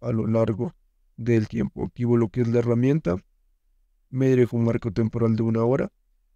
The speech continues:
y la dirección que podemos observar completamente alcista, no la primera. Después, a mitad en este caso de la semana, reversiones y qué pasaría.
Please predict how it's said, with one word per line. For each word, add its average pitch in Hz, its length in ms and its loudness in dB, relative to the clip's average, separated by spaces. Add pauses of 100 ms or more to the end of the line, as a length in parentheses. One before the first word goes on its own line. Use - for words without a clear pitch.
y 151 100 -8
la 160 100 2
dirección 139 400 0
que 139 100 -4
podemos 123 440 0
observar 131 520 -2
completamente 131 1000 -2 (1200)
alcista, 120 480 0
no 123 160 4
la 127 140 4
primera. - 500 -4
Después, 147 680 -2 (520)
a 120 140 2
mitad 127 400 0
en 131 120 0
este 120 240 -8
caso 117 300 -4
de 139 140 -2
la 107 100 -2
semana, 131 480 0 (840)
reversiones 135 840 2
y 123 100 -8
qué 123 180 -4
pasaría. - 560 -6